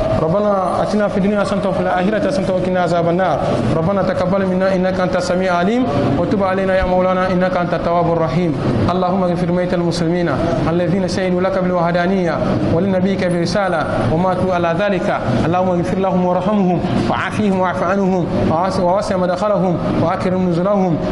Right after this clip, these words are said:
واغسلهم بالماء والثلج والبرد ونقيهم من الذنوب والخطايا كما ينقى الثوب الأبيض من الدنس. اللهم يا ربنا إن كانوا محسنين اللهم فزدهم بإحسانهم وإن كانوا مسيئين اللهم فتجاوز عنهم بعوزتك يا أرحم الراحمين.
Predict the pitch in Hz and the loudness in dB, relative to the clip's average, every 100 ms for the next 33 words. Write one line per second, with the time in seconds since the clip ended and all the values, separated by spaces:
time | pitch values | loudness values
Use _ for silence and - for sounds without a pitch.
0 | - 160 - 180 175 180 175 180 185 180 | 0 0 0 0 0 0 0 0 0 0
1 | 180 170 190 170 165 165 190 180 - - | 0 0 0 0 0 0 0 0 0 0
2 | - 165 180 - 208 185 180 165 185 196 | 0 0 0 0 0 0 0 0 0 0
3 | 180 165 170 202 190 175 180 175 180 185 | 0 0 -2 0 0 0 0 0 0 0
4 | 170 202 185 180 180 185 170 170 160 196 | 0 0 0 0 0 0 0 0 0 0
5 | 202 - - - - 170 185 190 185 185 | 0 0 0 0 0 0 0 0 2 2
6 | 185 185 175 202 196 190 185 202 196 202 | 0 0 0 0 0 0 0 0 2 0
7 | 185 190 214 214 208 196 220 247 226 185 | 0 0 0 2 2 0 0 2 2 0
8 | 247 - - - 196 214 233 233 214 214 | 0 0 0 0 0 0 0 0 0 0
9 | 214 202 202 196 196 180 180 180 180 165 | 0 0 0 0 -2 -2 0 0 2 0
10 | 185 180 185 190 180 175 185 180 185 185 | 0 0 0 0 0 0 0 0 0 -2
11 | 190 185 185 180 190 208 | 0 0 2 0 0 0